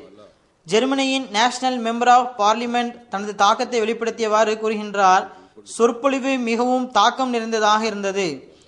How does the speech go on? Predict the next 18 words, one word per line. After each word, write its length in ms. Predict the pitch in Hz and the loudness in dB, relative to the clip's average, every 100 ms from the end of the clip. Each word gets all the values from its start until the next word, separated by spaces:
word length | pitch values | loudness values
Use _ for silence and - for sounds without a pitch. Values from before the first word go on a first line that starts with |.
| - | -4
அது 260 | 190 220 | -2 -2
மிகவும் 600 | 190 208 240 262 277 - - - - _ _ _ | -2 0 2 0 -2 -6 -20 -20 -20 _ _ _
ஆழமான 760 | 160 180 233 262 262 262 269 262 | 2 4 6 4 6 6 4 2
விளைவை 380 | 226 233 220 | 2 4 4
ஏற்படுத்தியது." 1000 | 214 214 214 202 196 185 202 214 208 - _ _ _ _ _ _ _ _ | 2 0 -4 -6 -4 0 0 0 -4 -12 _ _ _ _ _ _ _ _
இதனை 400 | 180 208 262 269 | -4 -2 0 0
அவர் 380 | 202 220 240 233 | 2 2 4 4
ஒருவேளை 720 | 220 220 220 247 247 233 226 - | 2 2 2 2 2 0 -2 -4
ஹம்பர்கில் 500 | 208 233 254 247 226 | 0 2 2 0 -4
கூறியிருந்தார் 480 | 226 233 226 226 233 | -2 -2 0 2 2
என 240 | 202 190 | 0 -6
நினைக்கின்றேன். 640 | 185 190 180 175 180 180 - - - - | -8 -8 -6 -4 -4 -6 -18 -20 -20 -6
இவர் 260 | 233 269 | 0 2
என்னை 240 | 262 262 277 | 2 0 -2
பற்றி 220 | 247 254 | -2 -4
கூறுகின்றார், 640 | 254 277 262 262 240 247 | -4 -2 -2 2 6 6
"நீங்கள் 560 | 233 240 254 254 254 254 | 4 -4 -2 0 0 -2
எவ்வாறு 760 | 202 220 233 262 262 269 277 | -4 -2 4 6 6 4 -2